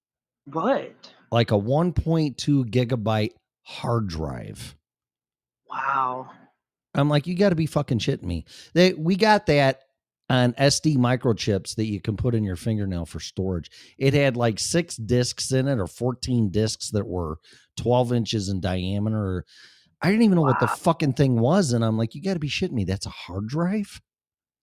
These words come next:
Speaker 1: What a relic. Like, that's the dinosaur. But you know what I found out recently ap-, this week? I read an article, um, from this guy from floppy disks dot com.
Speaker 2: Uh-huh.
Speaker 1: Um, he's the last dude making floppy disks. And you know who his number one customer is?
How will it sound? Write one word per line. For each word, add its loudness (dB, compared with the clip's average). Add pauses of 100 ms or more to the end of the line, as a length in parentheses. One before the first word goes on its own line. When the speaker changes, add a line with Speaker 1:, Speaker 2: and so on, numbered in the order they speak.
(520)
Speaker 1:
What 0
a -2
relic. 0
Like, -4
that's 0
the 0
dinosaur. 0
But -10
you -4
know 0
what 2
I 0
found 0
out 0
recently 0
ap-, 0 (100)
this -10
week? 0
I 0
read 4
an 0
article, 0 (500)
um, 2
from -2
this -4
guy 0
from -2
floppy -2
disks -10
dot 0
com. 0 (200)
Speaker 2:
Uh-huh. -4
Speaker 1:
Um, 0
he's -2
the 0
last 0
dude -2
making -2
floppy 0
disks. 0 (100)
And 4
you 2
know 2
who 2
his -2
number 2
one 2
customer 2
is? -6